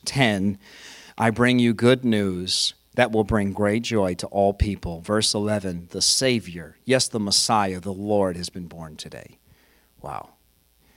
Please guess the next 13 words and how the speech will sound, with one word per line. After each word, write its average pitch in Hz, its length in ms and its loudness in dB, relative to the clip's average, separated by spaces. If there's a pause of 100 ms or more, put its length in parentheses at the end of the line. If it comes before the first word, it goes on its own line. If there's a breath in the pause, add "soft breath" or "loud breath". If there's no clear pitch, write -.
(540)
Well, 98 120 0
amen. 107 420 0
That 113 120 6
was 127 140 6
a 113 60 -2
pleasure 117 440 8
to 104 140 -6
speak 120 320 0
to 117 120 0
you 117 100 2
and 123 320 0
on 101 160 0
time. 80 480 -4